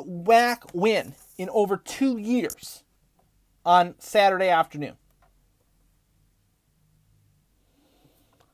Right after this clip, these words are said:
As Gibson, fourteen for fifteen for a hundred and seventy-seven yards for Akron. He had three T Ds in the game.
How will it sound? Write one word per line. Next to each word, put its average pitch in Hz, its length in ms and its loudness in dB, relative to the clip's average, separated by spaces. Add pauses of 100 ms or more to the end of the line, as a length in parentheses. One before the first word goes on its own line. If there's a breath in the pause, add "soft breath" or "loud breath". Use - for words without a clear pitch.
(400)
As 143 260 2 (600)
Gibson, 202 440 4 (600)
fourteen 233 500 -4
for 202 140 0
fifteen 170 720 -4 (280)
for 160 140 0
a 151 40 2
hundred 220 420 0
and 165 120 -6
seventy-seven 208 920 -2
yards 160 320 2
for - 240 -8
Akron. 139 480 -4 (160)
He 180 100 -4
had 156 180 2
three 220 280 0
T 208 200 -10
Ds 170 240 -8
in 139 140 -12
the 127 80 -12
game. 117 320 -14